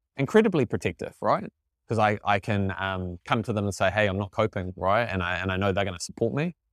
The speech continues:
Um, but unfortunately, the opposite is true. You know, if I have, if I have a perception that, you know, my manager doesn't care about me, my organization doesn't care about me or put my well-being, you know,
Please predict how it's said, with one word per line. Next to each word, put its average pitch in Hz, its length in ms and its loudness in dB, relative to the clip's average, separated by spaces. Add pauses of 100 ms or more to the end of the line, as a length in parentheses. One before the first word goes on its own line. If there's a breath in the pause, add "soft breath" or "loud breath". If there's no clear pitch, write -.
(360)
Um, 98 200 0
but 110 140 2
unfortunately, 113 460 2
the 101 60 0
opposite 107 360 -2
is 90 100 -6
true. 87 340 -4
You 90 100 -6
know, 92 120 -4
if 98 120 -6
I 101 100 6
have, 95 160 2 (240)
if 110 140 -4
I 104 100 6
have 95 140 2
a 92 40 -4
perception 98 600 -2
that, 92 280 -2 (540)
you 107 80 -2
know, 98 300 -4 (160)
my 90 240 -4
manager 104 440 2
doesn't 101 280 0
care 104 260 2
about 98 260 2
me, 104 260 2
my 90 180 0
organization 104 760 0
doesn't 98 400 0 (240)
care 107 160 2
about 104 240 2
me 104 100 0
or 90 60 -2
put 95 160 -6
my 95 140 0
well-being, 98 640 0
you 101 80 -6
know, 92 240 -2